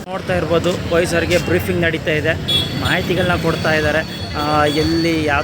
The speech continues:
ಥರ ನಿಲ್ಲಬೇಕು, ಎಷ್ಟು ಜನ ನಿಲ್ಲಬೇಕು, ಯಾವ ಥರ ನಿಲ್ಲಬೇಕು ಅನ್ನೋದ್ರ ಬಗ್ಗೆ ಒಂದು ಫುಲ್ ಮಾಹಿತಿ ಕೊಡ್ತಾ ಇದ್ದಾರೆ. ಆ, ನೋಡ್ತಾ ಇರ್ಬೋದು, ಸುಮಾರು ಜನ ಇವಾಗ ಬರ್ತಾ ಇದ್ದಾರೆ, ಎಲ್ಲ ಜಾಯಿನ್ ಆಗ್ತಿದ್ದಾರೆ. ಕೆಲವರು ಇಲ್ಲಿ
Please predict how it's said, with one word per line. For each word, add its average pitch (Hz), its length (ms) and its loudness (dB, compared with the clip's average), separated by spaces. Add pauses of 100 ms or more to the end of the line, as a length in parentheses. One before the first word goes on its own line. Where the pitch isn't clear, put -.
ಥರ 160 160 4
ನಿಲ್ಲಬೇಕು, 156 720 0
ಎಷ್ಟು 156 420 0
ಜನ 165 140 2
ನಿಲ್ಲಬೇಕು, 156 500 0 (480)
ಯಾವ 151 200 0
ಥರ 220 60 2
ನಿಲ್ಲಬೇಕು 175 500 2
ಅನ್ನೋದ್ರ 170 180 0
ಬಗ್ಗೆ 165 260 0
ಒಂದು 165 280 2
ಫುಲ್ 170 320 0
ಮಾಹಿತಿ 170 320 0
ಕೊಡ್ತಾ 165 380 0
ಇದ್ದಾರೆ. 151 260 0
ಆ, - 840 0
ನೋಡ್ತಾ 180 240 0
ಇರ್ಬೋದು, 139 340 0 (520)
ಸುಮಾರು 151 200 -2
ಜನ 156 60 -2
ಇವಾಗ 151 320 0
ಬರ್ತಾ 143 240 0
ಇದ್ದಾರೆ, 151 260 2
ಎಲ್ಲ 147 180 0
ಜಾಯಿನ್ 156 300 0
ಆಗ್ತಿದ್ದಾರೆ. 151 760 -4 (140)
ಕೆಲವರು 214 400 4
ಇಲ್ಲಿ 214 260 4